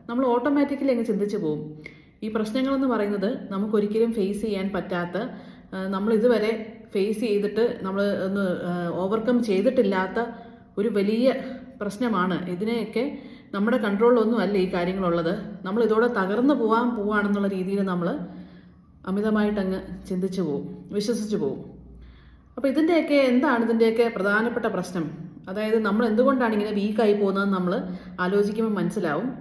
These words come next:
നമ്മളെപ്പറ്റി തന്നെ നമ്മുടെ മനസ്സിൽ ചില ബിലീഫുകൾ, ചില, ആ, ഉറച്ച വിശ്വാസങ്ങളൊക്കെ ഉണ്ട്. അതായത് പ്രശ്നം വരുമ്പോ എന്നെ കൊണ്ട് ഫേസ് ചെയ്യാൻ പറ്റില്ല. പ്രശ്നം എന്ന് പറയുന്നത് എല്ലാത്തിൻ്റെയും ഒരു എൻഡാണ്.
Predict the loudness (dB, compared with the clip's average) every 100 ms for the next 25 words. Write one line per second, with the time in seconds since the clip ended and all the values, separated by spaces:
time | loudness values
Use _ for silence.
0 | -14 -18 -20 -20 -14 -2 2 4 4 4
1 | 2 2 2 4 2 0 -2 -2 0 0
2 | 0 -2 -2 -2 0 -2 -2 -2 -2 0
3 | -2 -2 0 0 -2 -6 -14 -16 -18 -8
4 | -4 -2 -4 -6 -12 -14 -18 -10 -6 -4
5 | -2 -2 -4 -2 -2 0 -2 -4 -2 -2
6 | -2 -2 -2 -4 -6 -10 -12 -18 -20 -20
7 | -20 -20 -20 -12 -2 2 2 2 0 0
8 | 2 4 4 4 2 2 0 0 0 0
9 | 0 -2 -2 -4 -4 -6 -6 -10 -18 -20
10 | -20 -20 -18 -6 -4 -2 0 2 2 2
11 | 2 0 0 0 -2 -4 -6 -2 0 0
12 | 0 2 4 2 2 0 0 0 0 2
13 | 4 2 0 -6 -12